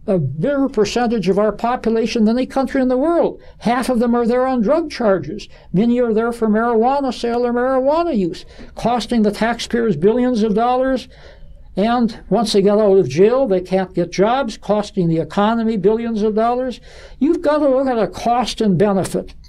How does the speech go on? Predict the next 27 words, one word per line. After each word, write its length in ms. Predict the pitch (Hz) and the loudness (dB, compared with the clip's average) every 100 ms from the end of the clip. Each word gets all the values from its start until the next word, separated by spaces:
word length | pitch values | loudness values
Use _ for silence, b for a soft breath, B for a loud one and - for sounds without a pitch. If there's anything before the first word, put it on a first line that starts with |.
| - | -10
picture 340 | - 175 - 175 | -4 -4 0 0
when 160 | 170 | 0
you 120 | 170 | 0
come 260 | 151 190 170 | -2 -2 -2
to 240 | 160 170 - B - | 0 -2 -2 B -2
drug 260 | 180 160 | 0 2
use 280 | 156 165 - | 0 -2 -2
of 120 | 165 | 0
any, 220 | 214 180 | 2 2
of 180 | 190 165 | 0 2
any 220 | 196 175 | 2 2
sort. 400 | 147 - 165 - - B B B B | 0 -2 -4 -6 -16 B B B B
Rather 340 | 175 220 202 | 0 2 2
than 140 | 170 185 | 2 2
a 120 | 165 | 2
legal 320 | 208 269 262 | 2 2 0
issue, 300 | 240 233 240 | 0 -2 0
this 160 | 180 185 | 2 2
should 160 | 196 | 0
be 100 | 160 | 0
looked 280 | 170 180 185 | 2 0 0
upon 340 | 185 196 190 185 | -4 -2 0 0
as 160 | 170 | 0
a 60 | 165 | -4
public 600 | - - 233 202 226 226 | -4 -2 0 0 -2 -4
health 520 | - - 202 202 202 | -10 0 2 2 0
issue. 460 | 226 165 - 165 - | -2 -2 -2 -6 -8